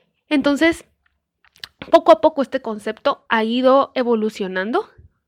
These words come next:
para llegar al concepto que conocemos ahora, que son estas plataformas en línea que utilizamos siempre con el mismo objetivo,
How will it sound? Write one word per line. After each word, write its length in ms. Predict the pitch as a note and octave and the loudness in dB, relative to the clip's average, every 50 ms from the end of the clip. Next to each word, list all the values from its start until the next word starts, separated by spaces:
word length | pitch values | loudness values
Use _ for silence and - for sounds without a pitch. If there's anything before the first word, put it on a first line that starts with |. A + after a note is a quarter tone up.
| _ _ _ - | _ _ _ 2
para 140 | E4 E4+ F4+ | 4 4 4
llegar 260 | E4 D4+ B3+ A#3 A3+ | 4 2 2 0 0
al 100 | C4 D4+ | -2 -2
concepto 380 | - - A#3+ A3 A#3 A3+ - C#4 | -4 -4 -4 -4 -4 -4 -4 -4
que 140 | C#4+ C#4 - | -6 -4 -4
conocemos 560 | - A#3+ G#3 G3+ - G#3 G#3 A#3+ C4+ - - | -2 -2 -2 -4 -6 -6 -4 -4 -4 -4 -4
ahora, 340 | G#3 G3 G3 G#3+ C#4+ F#4+ - - - - - - - _ | -4 -2 -2 -2 -2 -2 -4 -8 -18 -20 -20 -20 -20 _
que 100 | - C#4+ | -4 -2
son 100 | D4 D4+ | -2 -2
estas 220 | D4+ - E4+ D#4 - | -2 -4 -4 -4 -4
plataformas 720 | - D4 C4+ - A#3 A3 - A3+ A3+ A#3 B3+ D4+ D4+ - | -4 -4 -4 -4 -4 -6 -4 -4 -4 -2 -2 -4 -4 -4
en 180 | C4+ A#3+ A#3+ | -4 -4 -2
línea 300 | C#4+ E4+ D#4+ C4 B3+ D#4+ G4+ - _ | -2 -2 -2 -2 -4 -6 -8 -8 _
que 100 | - B3 | -6 -6
utilizamos 680 | G3+ - A#3+ A3 G#3+ G3+ - G#3+ G#3+ C4+ F#4+ A4+ - _ _ - - - _ _ | -4 -4 -6 -6 -6 -4 -4 -4 -2 -2 -2 -4 -6 _ _ -20 -20 -20 _ _
siempre 420 | - - - D#4+ D#4 D#4 F4 F4+ | -16 -8 -4 -4 -4 -4 -4 -8
con 140 | F4+ F4 D#4+ | -8 -6 -6
el 80 | C#4 B3 | -6 -6
mismo 280 | A3+ A3+ A3 - A#3+ | -6 -6 -8 -8 -10
objetivo, 580 | B3 B3 - B3+ - - - F#4+ A#3 - - _ | -10 -10 -12 -4 -2 -2 -2 -2 -4 -6 -10 _